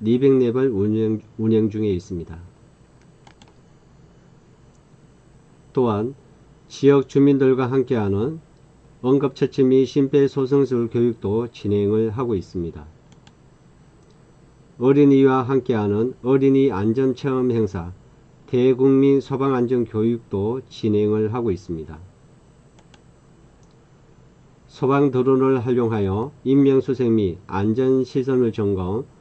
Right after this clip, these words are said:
문화재 보호, 산불 감시 등 안전사고를 예방하기 위해서 소방서와 정보도 공유하는 등 소방 드론 프로그램을 운영을 하고 있습니다. 아,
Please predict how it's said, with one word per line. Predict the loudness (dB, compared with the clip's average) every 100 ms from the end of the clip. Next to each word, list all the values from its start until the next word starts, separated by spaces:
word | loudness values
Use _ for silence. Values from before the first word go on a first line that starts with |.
| -18
문화재 | -4 0 0 0 0 0
보호, | -2 -2 -2 -8 -18 -20 _
산불 | -8 -4 -4 0 0 2
감시 | -2 -2 -4
등 | -4 -4 -4 -8 _ -20 _ _
안전사고를 | -4 0 2 2 0 0 0 0
예방하기 | 0 0 -2 -2 -2
위해서 | 0 0 -2 -6 -8 -12
소방서와 | -10 -4 -2 -2 -4 -6 -10
정보도 | -8 -6 -4 -2 -4 -2
공유하는 | -2 0 0 0 0 -2
등 | -4 -6 -8 -14 -20 -20 -20 -20
소방 | -12 -4 0 0
드론 | 0 0 -2 -2
프로그램을 | -2 -2 0 0 0 0 -2 -4
운영을 | -4 -2 0 0 -2 -4
하고 | -6 -6
있습니다. | -6 -6 -10 -10 -16 -20 -20 -20 -20 -20 -20 -20 -20 _ -20 -20 -20 _ _ -20 -20 -20 _
아, | -12